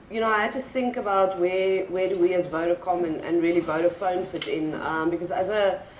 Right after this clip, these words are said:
I mean, as a global company, I really think we're making strides in, in taking a stand and supporting the,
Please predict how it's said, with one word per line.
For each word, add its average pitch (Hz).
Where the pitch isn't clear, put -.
I -
mean, 220
as 226
a 262
global 220
company, 214
I 196
really 214
think 220
we're 214
making 190
strides 202
in, 196
in 202
taking 196
a 190
stand 196
and 185
supporting 196
the, 185